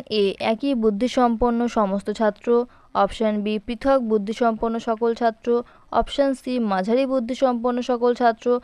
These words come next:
অপশন ডি, কম বুদ্ধিসম্পন্ন সকল ছাত্র। তো ডাইভার্স ক্লাসরুম মানে পৃথক বুদ্ধিসম্পন্ন, ডাইভার্স মানে পৃথক বা বিভিন্ন ধরনের বুদ্ধিসম্পন্ন <clears throat> ছাত্রছাত্রী থাকবে। তো এখানে সঠিক উত্তর হয়ে যাবে অপশন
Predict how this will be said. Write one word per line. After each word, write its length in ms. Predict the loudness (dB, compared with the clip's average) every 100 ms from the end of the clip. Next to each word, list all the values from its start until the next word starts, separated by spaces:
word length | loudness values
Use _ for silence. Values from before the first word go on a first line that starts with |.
| -8 _
অপশন 400 | 0 0 0 0 0
ডি, 100 | -2
কম 300 | -2 2 4 4
বুদ্ধিসম্পন্ন 680 | 0 -2 -2 0 0 0 -2 -2
সকল 300 | -2 0 0
ছাত্র। 320 | -2 -2 -4 -8 -10 _ _ -20 _ _
তো 80 | -2
ডাইভার্স 500 | 2 4 4 4 2
ক্লাসরুম 440 | 2 2 2 -2 0
মানে 240 | 0 -2 -4 -8 _ _ _ -4
পৃথক 320 | 0 4 4
বুদ্ধিসম্পন্ন, 680 | 4 0 0 -2 -2 -2 2
ডাইভার্স 360 | 2 4 0 0
মানে 180 | 0 -2 -4 -10
পৃথক 340 | -10 -6 -6 -6 -6
বা 100 | -4
বিভিন্ন 320 | -2 -2 -2 0
ধরনের 360 | 2 0 -2
বুদ্ধিসম্পন্ন 720 | -4 -6 -6 -6 -4 -4 -4 -6 -10 _ _ _ _ _ _ _ _ _ _ _ _ _
<clears throat> 340 | -2 -2 -2 -2
ছাত্রছাত্রী 500 | -2 0 -2 0 -4
থাকবে। 320 | -4 -4 -6 -12 _ _ _
তো 0 | 0
এখানে 200 | 2 2
সঠিক 260 | 2 0 0
উত্তর 180 | 0 0
হয়ে 80 | 2
যাবে 160 | 4
অপশন 360 | 4 2 0